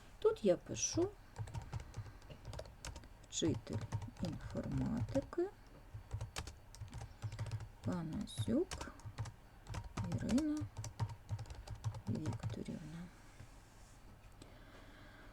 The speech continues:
Так, наче й тему додали, і мету додали, і автора написали, але виглядає воно не надто гарно. Тому варто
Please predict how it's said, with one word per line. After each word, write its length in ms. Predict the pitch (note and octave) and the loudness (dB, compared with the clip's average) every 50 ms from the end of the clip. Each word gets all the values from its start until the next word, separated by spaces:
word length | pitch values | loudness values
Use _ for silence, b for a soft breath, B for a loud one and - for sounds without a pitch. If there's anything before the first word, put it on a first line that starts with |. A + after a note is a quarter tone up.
| B B B B - - - - - - - - - - - - - - | B B B B -16 -18 -18 -16 -16 -18 -18 -18 -18 -18 -18 -12 4 10
Так, 480 | - G#4 G#4 D4 - - - - - - - | 12 12 12 12 10 6 0 -2 2 8 8
наче 340 | C4 F4+ G4 - - - A3+ | 10 10 10 8 8 8 8
й 60 | G#3 | 8
тему 400 | - - C4+ D#4+ E4 C4+ A3 G3 | 8 10 10 12 12 12 12 12
додали, 760 | - - F#3+ E3+ - E3 E3 D#3+ D3+ D3+ D3+ D3+ D#3 D#3+ D#3+ B B B B B B | 12 6 2 2 2 0 0 2 2 2 2 2 2 0 0 B B B B B B
і 100 | B3+ D4 | 10 12
мету 420 | C#4+ C4 A#3+ A3+ - - A3 C#4+ | 12 12 12 12 12 8 8 8
додали, 680 | C#4 - G#3 F#3+ F#3+ - F3 D#3+ E3 D3+ D#3+ D#3 D#3 D#3 D#3 E3 - - - | 8 8 6 6 6 4 0 0 0 -2 -2 -2 -2 -4 -4 -6 -8 -2 2
і 120 | - - - | 4 4 6
автора 500 | - A3+ D4 E4 E4 - - A3 G3+ F#3+ | 10 10 10 10 10 8 4 6 6 6
написали, 880 | F3 E3 D#3 - - - G3 - - - - D#3+ D3+ D#3 D#3 E3+ E3 G#3 - | 6 4 2 0 -2 -2 -2 0 0 -2 -2 -2 -4 -4 -6 -6 -6 -4 2
але 220 | - A3+ A3+ G#3+ G#3 | 4 6 8 8 6
виглядає 760 | G#3 F#3 F3+ F3 F3 E3 D#3+ D#3 F3+ A#3+ D4+ F4 E4+ D4+ C4+ | 6 4 2 4 2 0 0 2 6 6 8 8 8 8 8
воно 320 | A#3+ A#3+ A#3+ A3+ A3+ G3+ | 10 10 10 12 10 10
не 180 | E3+ D#3 D3+ D3+ | 8 4 2 2
надто 540 | D3 D#3+ F3 - - - - - - F3 E3 - | 2 2 2 2 2 0 -4 -2 -2 -2 0 0
гарно. 360 | - - - - - - - - - - - - - B B B B B B B B B B B B B - | 0 2 2 0 0 -2 -6 -6 -8 -12 -14 -16 -16 B B B B B B B B B B B B B -4
Тому 420 | - E3+ D#3+ D3+ C#3+ - C#3 - C#3+ | -2 0 2 2 4 4 4 4 4
варто 580 | - - G#3 C4 F4 - - - E4+ E4+ F4 | 6 8 8 8 8 6 4 6 6 8 8